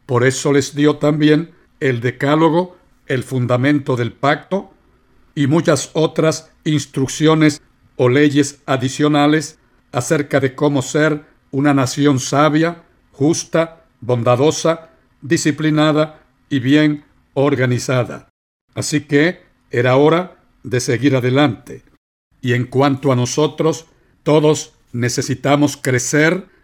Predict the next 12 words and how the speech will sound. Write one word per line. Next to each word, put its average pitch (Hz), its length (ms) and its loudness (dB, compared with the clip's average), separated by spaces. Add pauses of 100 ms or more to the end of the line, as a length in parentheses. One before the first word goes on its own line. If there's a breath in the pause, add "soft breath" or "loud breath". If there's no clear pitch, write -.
(160 soft breath)
en 120 180 0
nuestra 135 460 0
experiencia 139 680 0
personal 143 720 -2 (260 soft breath)
con 123 220 -2
Dios. 135 540 -2 (320)
Así 135 340 -2
nos 139 260 -2
dice 147 280 0
el 127 80 2
apóstol 131 580 -2
Pedro 156 480 0